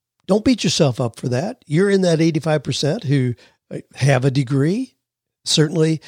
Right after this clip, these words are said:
the personal growth and development of that experience can't be taken away, all the fun times you had in college. Now, hopefully, you don't have a lot of student loan debt to, to limit your options at this point. But that being said,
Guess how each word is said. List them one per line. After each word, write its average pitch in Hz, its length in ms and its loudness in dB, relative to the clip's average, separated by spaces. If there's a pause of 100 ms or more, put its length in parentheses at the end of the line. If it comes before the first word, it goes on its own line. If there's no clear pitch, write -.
(140)
the 123 300 0
personal 131 640 0 (200)
growth 139 380 0
and 143 80 2
development 143 540 0
of 135 100 -6
that 156 160 -2
experience 147 420 -2
can't 143 200 -2
be 127 80 -6
taken 147 280 0
away, 147 220 2
all 127 140 0
the 120 80 -6
fun 127 240 -4
times 127 320 0
you 117 120 0
had 110 140 -4
in 107 80 -12
college. 156 500 0 (760)
Now, 117 100 -4
hopefully, 135 360 2
you 123 60 0
don't 127 140 0
have 127 140 0
a 123 40 -4
lot 120 160 -2
of 110 80 -4
student 131 360 -2
loan 135 280 -2
debt 113 320 -8
to, 120 240 -12 (380)
to 120 280 -4 (720)
limit 151 480 2
your 127 180 -2
options 135 560 -2
at 120 80 -12
this 123 180 -2
point. 117 460 -8 (420)
But 135 140 -2
that 156 200 2
being 127 280 2
said, 175 420 -4